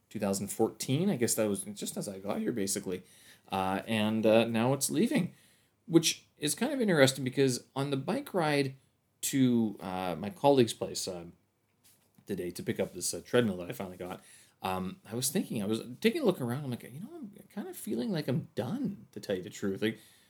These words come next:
I'm not really interested, uh, to, to be out this far. Maybe it's crotchety old me,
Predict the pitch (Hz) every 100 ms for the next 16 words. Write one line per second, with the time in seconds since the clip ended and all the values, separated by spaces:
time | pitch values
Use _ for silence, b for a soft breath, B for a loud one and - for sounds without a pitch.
0 | B 135 165 247 - _ - 175 185 185
1 | - _ - 175 262 185 - - - -
2 | _ _ - 101 82 78 87 - 120 98
3 | B B - 143 131 160 165 123 135 -
4 | 123 - 147 127 - B B - 117 143
5 | 139 - 107 117 160 170 190 214 180 156
6 | 202